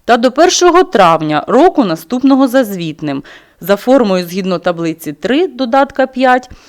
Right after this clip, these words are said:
до порядку номер чотириста тридцять п'ять. Питання номер два. В який термін та за якою формою подають звіт щодо сум нарахованого єдиного внеску фізичні особи,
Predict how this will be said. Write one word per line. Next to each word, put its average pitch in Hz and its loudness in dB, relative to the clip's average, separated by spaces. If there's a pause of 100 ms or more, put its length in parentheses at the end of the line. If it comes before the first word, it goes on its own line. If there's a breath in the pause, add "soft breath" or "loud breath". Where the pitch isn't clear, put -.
(160 loud breath)
до 170 -6
порядку 214 0
номер 220 -4
чотириста 175 -10
тридцять 156 -14
п'ять. - -20 (1120)
Питання 302 2
номер 254 0
два. 143 -8 (920 soft breath)
В 180 -14
який 240 0
термін 226 0
та 233 -6
за 202 -4
якою 220 -4
формою 220 -2
подають 214 -4
звіт 202 -8
щодо 196 -6
сум 202 -6
нарахованого 185 -4
єдиного 175 -8
внеску 175 -8
фізичні 185 -10
особи, 170 -6